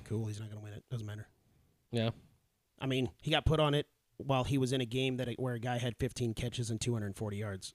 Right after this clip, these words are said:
Speaker 1: <laughs>
Speaker 2: Yeah.
Speaker 1: I mean,
Speaker 2: Yeah, it,
Speaker 1: cool.
Speaker 2: I, I will say, though,
Speaker 1: I
Speaker 2: it
Speaker 1: love Toure, but he's had,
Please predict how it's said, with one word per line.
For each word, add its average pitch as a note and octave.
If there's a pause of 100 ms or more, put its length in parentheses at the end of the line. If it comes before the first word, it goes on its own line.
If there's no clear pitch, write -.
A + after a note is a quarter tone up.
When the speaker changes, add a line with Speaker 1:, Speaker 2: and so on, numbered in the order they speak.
(120)
Speaker 1:
<laughs> -
Speaker 2:
Yeah. D3+ (340)
Speaker 1:
I D#3+
mean, D3+ (800)
Speaker 2:
Yeah, B3 (180)
it, G3
Speaker 1:
cool. E3 (240)
Speaker 2:
I, D#3+
I F3+
will G#3+
say, A#3+
though, A#3 (260)
Speaker 1:
I F3+
Speaker 2:
it F#3+
Speaker 1:
love G#3+
Toure, F#3
but D#3
he's E3+
had, F3